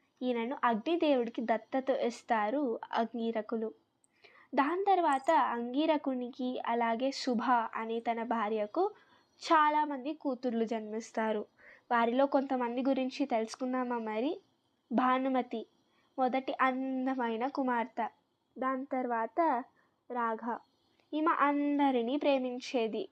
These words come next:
ప్రతి జీవిని ప్రేమించేది. సినివలి, ఈమె రుద్రదేవుని కుమారులా-, కుమార్తెలాగా ఉండేది, అంటే అశోక సుందరి వలె. అర్చిష్మతి, ఈమె చాలా గొప్ప తేజస్సుతో ఉండేది.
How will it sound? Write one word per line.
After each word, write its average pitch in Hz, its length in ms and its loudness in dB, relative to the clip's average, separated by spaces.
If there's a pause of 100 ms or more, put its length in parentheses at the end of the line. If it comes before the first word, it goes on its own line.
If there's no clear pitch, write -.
ప్రతి 269 380 0
జీవిని 262 500 0
ప్రేమించేది. 247 880 -2 (600)
సినివలి, 247 720 0 (760)
ఈమె 285 600 2 (160)
రుద్రదేవుని 254 880 0
కుమారులా-, 226 920 -2
కుమార్తెలాగా 240 840 0
ఉండేది, 226 540 -4 (460)
అంటే 233 300 -6
అశోక 240 480 -2
సుందరి 233 460 -2
వలె. 220 320 -2 (840)
అర్చిష్మతి, 247 920 0 (560)
ఈమె 269 220 -2
చాలా 247 880 4
గొప్ప 254 480 -2
తేజస్సుతో 269 840 -2
ఉండేది. 220 580 -4